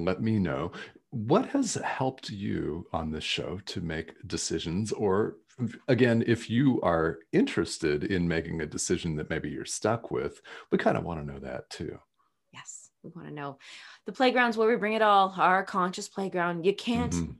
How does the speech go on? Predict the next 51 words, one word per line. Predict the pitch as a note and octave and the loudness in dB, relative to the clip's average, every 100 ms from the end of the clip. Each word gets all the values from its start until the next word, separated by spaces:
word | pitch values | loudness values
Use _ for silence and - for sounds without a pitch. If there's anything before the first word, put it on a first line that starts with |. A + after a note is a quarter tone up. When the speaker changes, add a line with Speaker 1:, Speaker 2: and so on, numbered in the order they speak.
| _ - | _ -6
Speaker 2:
be | G3+ | -2
wrong. | F3 A#3+ A#3+ A#3+ A#3 A#3+ - - | 6 8 10 8 6 2 -4 -4
You | G#3 | -4
can't | G#3+ B3 F#3 | 0 -2 -2
fail. | - A#3+ A#3+ | 0 4 4
You | G#3+ | 4
can't | G3+ A#3 F#3+ - | 2 0 0 0
lose. | C4 D4 C#4+ C#4 | 2 2 2 0
Just | A3 F#3 G3 | 0 -2 0
bring | A#3 D4+ E4+ | 4 6 6
it | F4 | 4
and | - C#4+ | 4 2
play | C#4 A3+ E3+ | 4 4 6
with | E3+ | 2
it. | E3 - | 0 4
<laughs> | A#3+ - - - - D3+ | 4 4 -4 -14 -10 4
Speaker 1:
Yeah, | A#2+ A#2 - - | 6 6 4 4
absolutely. | D3 G3 - A#2+ A#2+ D2+ | 6 6 6 6 8 4
I | C#2+ F2 | 4 4
love | F#2+ F#2 | 6 4
that. | D2+ C#2 - | 4 2 6
Bring | A#2+ F3 | 8 8
it | C3+ | 6
and | B2 | 4
play | A#2+ A2 | 6 6
with | G#2+ - | 6 6
it. | F2+ - | 2 4
And | A2 G#2 G2+ - | 4 4 2 0
the | B2+ A2+ B2 | -2 4 8
best | F3 G#3+ - | 8 6 6
way | A2+ G2 | 6 6
to | G2 | 6
get | G#2+ | 4
a | G2 | 4
hold | G2+ F2 | 4 4
of | E2 | 2
us | - F#2 D#2+ - | 2 4 4 2
is | - F#2 D2+ | 0 -2 2
via | E2+ D2+ C2 - | 4 4 2 2
email. | G#2 E2+ B1+ B1 - | 2 2 0 -4 0
And | F#2 F2+ F#2+ | 0 0 0
Lisa's | A#2+ A#2 F2+ E2+ - | 0 2 0 -2 -2
email | F2+ D#2 D2 D#2+ | -2 -2 -4 -4
is | F2+ D#2+ - - | -2 -2 -4 -2
Lisa, | F#2+ F#2 - D#2 - | 0 0 0 -2 0
L | D#2 | 0
I | D#2 E2 | 2 0
S | E2 D#2 - | 0 0 2
A, | D#2+ D#2 | 2 2
at | E2 F2 | -2 -4
light | D#2 E2 F2+ | 0 0 0